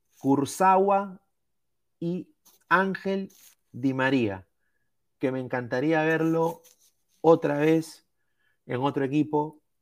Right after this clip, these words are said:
Yo creo que Italia sería excelente para él. Me encantaría verlo en el Milán. <clears throat> Me encantaría verlo en el Milán a Di María. Eh, pero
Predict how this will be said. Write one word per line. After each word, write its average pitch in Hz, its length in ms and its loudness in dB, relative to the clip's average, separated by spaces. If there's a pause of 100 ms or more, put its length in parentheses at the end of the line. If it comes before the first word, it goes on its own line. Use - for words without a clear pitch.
(160)
Yo 120 120 -4
creo 139 220 0
que - 80 -10
Italia 139 600 2
sería 123 320 -2
excelente 123 500 -4
para 113 300 -4
él. 131 180 -2
Me 117 80 -6
encantaría 117 420 -2
verlo 139 220 0
en 127 120 -6
el 110 160 -4
Milán. 127 520 -2 (880)
<clears throat> - 400 10
Me 165 80 -2
encantaría 143 640 2
verlo 131 300 0
en 113 100 -6
el 113 120 -6
Milán 120 320 -6
a 113 40 -8
Di 110 120 -6
María. 113 440 -4 (560)
Eh, 104 640 -6
pero 123 640 6